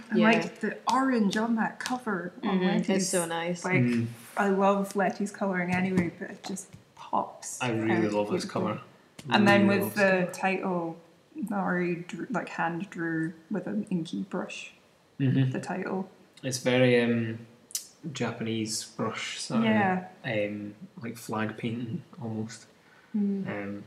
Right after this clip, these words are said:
Speaker 3: it's really nice. So what was the idea with the, um,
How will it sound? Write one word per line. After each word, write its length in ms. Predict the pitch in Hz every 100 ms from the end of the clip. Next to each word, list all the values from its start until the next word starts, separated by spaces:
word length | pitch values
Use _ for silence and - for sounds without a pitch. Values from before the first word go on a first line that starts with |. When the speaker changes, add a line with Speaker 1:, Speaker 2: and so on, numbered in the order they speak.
| -
Speaker 3:
it's 140 | - -
really 240 | 110 107
nice. 260 | 104 107 - - - -
So 140 | -
what 160 | 131 123
was 280 | 139 131 -
the 140 | 131
idea 340 | 123 117 123
with 220 | 117 113 -
the, 280 | 110 107
um, 240 | 107 107